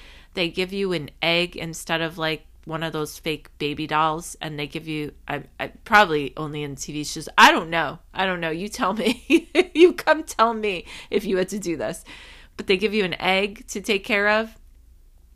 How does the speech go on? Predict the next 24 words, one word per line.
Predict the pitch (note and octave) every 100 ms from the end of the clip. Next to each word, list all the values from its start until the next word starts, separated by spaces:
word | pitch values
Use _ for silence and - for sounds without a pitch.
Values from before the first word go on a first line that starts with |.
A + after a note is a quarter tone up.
| -
like | F#3 F3 E3+
it's | E3 F3
a |
baby, | D#3 D#3 E3 F#3+ G#3 A3 - - - - - - -
and | F3
you | F3
gotta | F3 F3 E3+ - D#3+
get | F3+ -
through, | - F3+
like, | E3 E3
a | D#3+
week | F3 E3+ E3+ F3
or | D#3+
two | - F#3+ E3+
or | D#3+
whatever | D#3 D#3+ D#3+ E3
it | D#3+ -
is | D#3+ D#3+ F3 -
of, | - E3
like, | E3 D3+ D3 D3
carrying | - G3 F3 E3+
this | E3 D3+ -
egg | D#3+ E3
around | D#3+ D#3 D#3